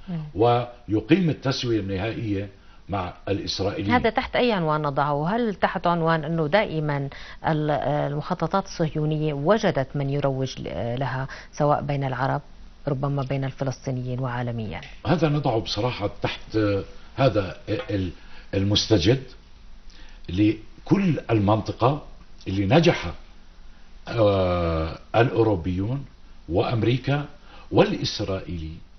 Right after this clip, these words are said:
Speaker 2: في إدخاله إلى قلب المنطقة. هذا هنري ليفي، هذا، آه، عملياً مفهوم الشرق الأوسط الجديد، هذا عملياً الدخول المباشر للعدو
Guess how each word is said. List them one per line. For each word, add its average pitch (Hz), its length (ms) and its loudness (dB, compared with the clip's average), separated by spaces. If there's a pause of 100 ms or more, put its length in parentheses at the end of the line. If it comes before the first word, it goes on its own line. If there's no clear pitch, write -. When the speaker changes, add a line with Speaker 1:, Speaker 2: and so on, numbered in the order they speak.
(240)
Speaker 2:
في 95 300 -4 (360)
إدخاله 80 340 -6 (100)
إلى 69 100 -8
قلب 67 280 -14
المنطقة. 62 440 -16 (460)
هذا 120 400 6 (140)
هنري 113 300 0
ليفي، 117 360 -6 (960)
هذا، 123 520 4 (480)
آه، 104 480 4
عملياً 110 540 0 (140)
مفهوم 98 360 -4
الشرق 101 340 -6
الأوسط 85 440 -6 (380)
الجديد، 101 520 -2 (680)
هذا 113 500 4 (140)
عملياً 110 400 0
الدخول 98 520 -2
المباشر 92 560 -2 (500)
للعدو 101 920 2